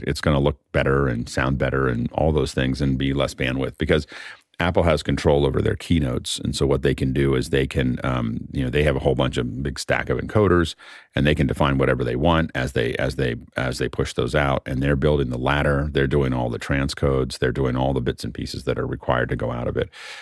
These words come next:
So, and so as a result, and they also have one of the, I don't,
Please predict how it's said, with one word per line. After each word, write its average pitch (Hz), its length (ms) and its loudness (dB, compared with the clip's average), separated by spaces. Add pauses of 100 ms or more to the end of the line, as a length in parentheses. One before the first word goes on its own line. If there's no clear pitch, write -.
So, - 240 0
and 80 220 2
so 73 260 2 (360)
as 73 200 2
a 71 60 2
result, 73 580 4
and 85 120 6
they 87 80 6
also 82 260 4
have 69 600 0 (880)
one 85 260 4
of 85 100 4
the, 76 220 2
I 80 140 -4
don't, 80 200 0